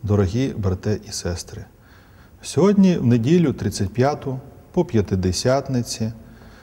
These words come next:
в Євангелії від Луки ми читаємо з вами про зцілення сліпого Господом нашим Ісусом Христом.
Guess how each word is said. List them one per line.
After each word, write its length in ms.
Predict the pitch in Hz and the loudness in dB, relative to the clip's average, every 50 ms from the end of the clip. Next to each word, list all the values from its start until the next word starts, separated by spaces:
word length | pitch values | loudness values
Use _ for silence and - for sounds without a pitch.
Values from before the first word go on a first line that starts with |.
| - _ _ - | -20 _ _ -2
в 40 | 113 | 2
Євангелії 600 | 101 107 113 139 180 208 202 165 151 139 127 117 | 2 4 4 4 4 4 4 4 4 4 4 4
від 160 | 107 107 98 | 4 4 4
Луки 480 | 98 101 95 - - - 156 170 170 170 170 - - - - - - - - - - | 4 2 2 0 0 2 2 2 2 0 -2 -8 -16 -20 -20 -20 -20 -20 -18 -4 -2
ми 100 | 117 117 | 0 0
читаємо 640 | 110 - 131 123 - 165 170 185 180 175 165 165 156 | 0 0 -2 0 2 2 4 4 4 4 4 2 0
з 80 | 135 135 | 0 0
вами 420 | 131 143 151 160 165 156 156 151 147 - - - | 0 0 0 0 0 0 -2 -4 -6 -8 -12 -8
про 140 | - 113 113 | -4 -2 -2
зцілення 600 | 101 - - - 160 170 175 165 156 156 156 151 - | -2 -4 -2 2 2 4 4 4 2 0 -2 -4 -6
сліпого 640 | - - - 104 101 98 - 131 143 135 139 135 127 - - - - - - - | -8 -4 -2 -2 -2 0 0 -2 -2 0 -2 -6 -8 -10 -16 -20 -20 -20 -10 -4
Господом 600 | 110 104 147 160 - - - 160 147 156 147 143 | 0 2 2 2 0 0 0 0 0 0 -2 -2
нашим 420 | 147 143 135 - - 139 135 123 - - | -4 -4 -4 -4 -4 -4 -4 -4 -6 -4
Ісусом 580 | 110 104 101 98 92 - - 107 - - 95 92 | -2 0 0 0 0 -2 -4 -4 -2 -2 -4 -4
Христом. 520 | - - 98 - - - - 85 85 87 | -4 -4 -6 -6 -6 -6 -6 -6 -6 -6